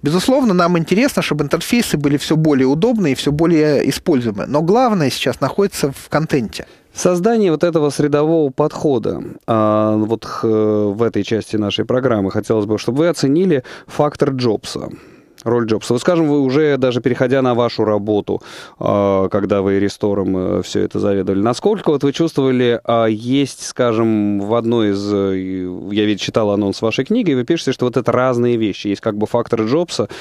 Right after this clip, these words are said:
Speaker 2: и фактор Apple. И вы в какой-то момент поняли, что Apple и Джобс — это не одно и то же.
Speaker 1: Ну, для этого нужно немножко углубиться в мою книжку. Там т-, это все-таки чуть-чуть про другую ситуацию говорится. Однако я про "Фактор Джобса" и тем не менее, а, я бы вот что хотел сказать.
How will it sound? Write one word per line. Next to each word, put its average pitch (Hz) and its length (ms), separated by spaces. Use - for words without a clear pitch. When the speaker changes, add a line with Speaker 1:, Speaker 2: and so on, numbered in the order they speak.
Speaker 2:
и 113 100
фактор 123 360
Apple. - 460
И 110 80
вы 107 100
в - 40
какой-то 120 320
момент 120 320
поняли, 165 380
что - 280
Apple 127 340
и 98 40
Джобс — 139 340
это 123 160
не 117 120
одно 107 280
и 104 60
то 87 180
же. 73 220
Speaker 1:
Ну, 202 260
для 139 200
этого 165 180
нужно 175 220
немножко 175 280
углубиться 160 480
в 143 40
мою 151 180
книжку. 294 400
Там 131 400
т-, - 120
это 139 220
все-таки - 340
чуть-чуть 175 320
про - 140
другую 170 360
ситуацию 165 520
говорится. 135 460
Однако 143 340
я 143 260
про 135 180
"Фактор - 340
Джобса" - 340
и 113 60
тем - 180
не 117 80
менее, 147 360
а, - 120
я 143 120
бы 160 140
вот 143 140
что - 120
хотел 101 300
сказать. 101 520